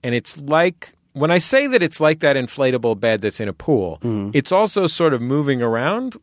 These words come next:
Speaker 1: like that.
Speaker 2: Okay.
Speaker 1: 'Cause I'm in water, but I'm on top of a sheet on top of a inflatable bed.
Speaker 2: So you, on, that is in a little pool of water.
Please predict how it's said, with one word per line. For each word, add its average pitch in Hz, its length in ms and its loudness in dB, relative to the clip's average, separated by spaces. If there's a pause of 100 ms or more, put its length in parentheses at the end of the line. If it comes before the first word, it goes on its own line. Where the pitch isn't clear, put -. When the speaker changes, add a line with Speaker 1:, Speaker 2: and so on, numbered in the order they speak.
Speaker 1:
like 208 220 -4
that. 254 280 -2
Speaker 2:
Okay. 147 360 0 (280)
Speaker 1:
'Cause 151 220 -4
I'm 151 200 2
in 151 280 0
water, 101 560 0 (500)
but 135 100 -2
I'm 131 140 0
on 131 140 0
top 143 240 -2
of 117 120 -6
a 110 60 0
sheet 110 480 -6 (560)
on 120 160 -4
top 123 300 0
of 104 140 -4
a 101 120 0 (500)
inflatable 101 760 0
bed. 90 340 2
Speaker 2:
So 92 160 -4
you, 165 240 -2 (160)
on, 143 280 2
that 139 120 2
is 127 100 -4
in 156 140 2
a 143 100 4
little 135 220 4
pool 120 380 0
of 98 100 -6
water. 73 380 -4